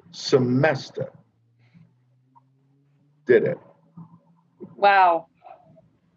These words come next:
Speaker 1: I am spiritual, not religious. Nothing against religion,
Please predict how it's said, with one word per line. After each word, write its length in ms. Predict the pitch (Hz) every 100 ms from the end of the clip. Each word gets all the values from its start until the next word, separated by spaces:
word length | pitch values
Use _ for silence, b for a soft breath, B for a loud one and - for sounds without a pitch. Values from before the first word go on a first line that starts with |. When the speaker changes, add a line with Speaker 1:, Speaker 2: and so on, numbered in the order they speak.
| _ -
Speaker 1:
I 260 | 98 101
am 160 | 113 127
spiritual, 800 | - - 156 95 - 69 - - _ _ _ _
not 460 | 85 101 98 - - _ _
religious. 560 | 87 85 78 67 - - - _ _ _ _ _ _ _ _ - B B _ - _ _ 87
Nothing 500 | 85 87 - 120 139
against 500 | 143 156 165 - 175
religion, 580 | 175 175 - 185 -